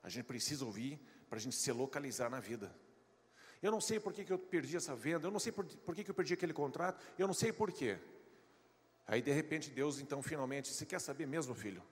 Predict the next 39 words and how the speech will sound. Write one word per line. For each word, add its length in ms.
Vem 140
cá 140
no 80
lugar 260
secreto. 540
Ou 160
quer 160
saber 280
mesmo, 280
filho? 380
Eu 80
vou 120
te 120
enviar 220
uma 100
pessoa 440
que 140
vai 120
te 60
explicar." 480
E 60
às 100
vezes 140
ele 180
usa 180
uma 160
outra 280
pessoa 400
pra 140
dizer, 340
"Olha, 240
no 140
fundo 340
você 260
está 180
perdendo 300
o 40
contrato 640
porque 440